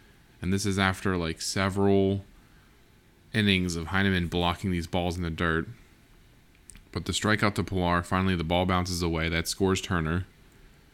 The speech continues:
They bring, uh, four to three. They bring Dwayne Underwood in.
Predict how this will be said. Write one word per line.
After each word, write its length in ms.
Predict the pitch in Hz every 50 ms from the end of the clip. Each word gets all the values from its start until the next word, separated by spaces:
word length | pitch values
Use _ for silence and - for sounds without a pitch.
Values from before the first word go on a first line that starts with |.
| - - - - - - - - _ _ _ - - _ _ -
They 140 | 98 95
bring, 260 | 92 90 101 95 92 -
uh, 220 | 85 90 87 82
four 240 | - - 107 104 98
to 80 | 92
three. 320 | 90 - 90 76 73 80 87 - - - - - - - - - - - - - - - - - - _ _ _ _ _ _ _ _ -
They 80 | 101
bring 280 | 92 110 107 110 113 113
Dwayne 260 | 117 117 117 113 113
Underwood 420 | 101 95 92 95 90 87 85 80
in. 260 | 82 82 85 92 98